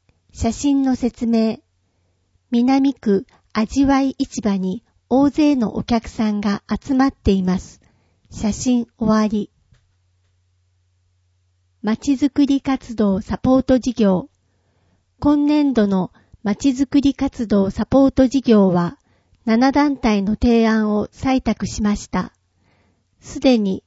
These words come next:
実施済みの事業について紹介します。南区の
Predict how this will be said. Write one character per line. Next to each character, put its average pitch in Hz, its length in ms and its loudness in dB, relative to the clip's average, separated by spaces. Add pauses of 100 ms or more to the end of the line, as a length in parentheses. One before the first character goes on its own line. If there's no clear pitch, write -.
(100)
実 240 420 0
施 - 20 -4
済 269 140 2
み 262 120 4
の 262 160 4
事 277 160 2
業 262 240 6
に 196 160 -2
つ - 180 -6
い 233 120 0
て 196 320 -4
紹 262 260 2
介 247 300 0
し - 160 -6
ま 220 120 0
す。 - 280 -14 (2000)
南 262 440 2
区 220 180 0
の 196 240 -2